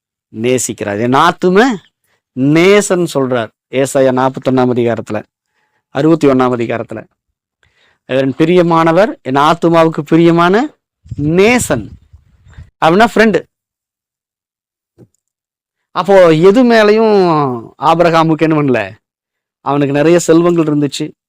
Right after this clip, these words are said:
நிறைய பேர் புகழ் இருந்துச்சு, நிறைய வேலைக்காரர்கள் இருந்தாங்க, நிறைய ஒட்டகங்கள், நம்ம பாஷையில சொல்ல போனா நிறைய கார்கள் இருந்துச்சு, நிறைய லேண்ட் இருந்துச்சு,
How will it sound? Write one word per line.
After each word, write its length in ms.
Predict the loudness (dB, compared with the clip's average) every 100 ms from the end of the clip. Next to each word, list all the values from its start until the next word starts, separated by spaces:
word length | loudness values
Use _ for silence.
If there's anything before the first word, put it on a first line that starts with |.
| _ _ _ -10 -2
நிறைய 320 | 2 4 4 4 2 0 -4 -4
பேர் 280 | -2 0 -2
புகழ் 320 | -2 0 2 2
இருந்துச்சு, 400 | -2 -4 -6 -8 -10 _ _ _ _ _ -2
நிறைய 360 | 0 4 4 4 2 2
வேலைக்காரர்கள் 640 | 2 2 2 2 2 0 -2
இருந்தாங்க, 360 | -2 -2 -2 -4 -8 _ _ -6
நிறைய 320 | 0 2 4 4
ஒட்டகங்கள், 460 | 0 -2 -4 -2 0
நம்ம 160 | 0 2
பாஷையில 260 | 2 0 -2
சொல்ல 120 | -4 -2
போனா 140 | 0 2
நிறைய 280 | 4 4 2 4
கார்கள் 420 | 4 4 2 0
இருந்துச்சு, 360 | -2 -4 -6 -10 -12 _ _ _ _ _ _ _ -4 0
நிறைய 300 | 2 2 2 -2 -8 _ _ _ _ _ -10 -2
லேண்ட் 340 | 2 2 0 -2
இருந்துச்சு, 420 | -4 -4 -6